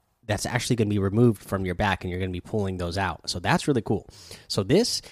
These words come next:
is one thousand eight hundred V-Bucks. And yes, you get all three of those items together. So it's not just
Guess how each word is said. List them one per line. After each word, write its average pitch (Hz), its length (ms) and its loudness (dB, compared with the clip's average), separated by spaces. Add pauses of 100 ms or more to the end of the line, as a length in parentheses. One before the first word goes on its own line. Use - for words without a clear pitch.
(120)
is 104 160 -2
one 131 180 4
thousand 123 320 0
eight 123 120 2
hundred 107 180 -2
V-Bucks. 101 340 -2
And 104 100 0
yes, 127 200 2
you 107 80 -6
get 117 160 4
all 123 180 6
three 135 160 2
of 123 60 6
those 117 160 4
items 104 320 0
together. 95 320 -4
So 87 160 -6
it's - 120 -2
not 120 220 0
just - 440 0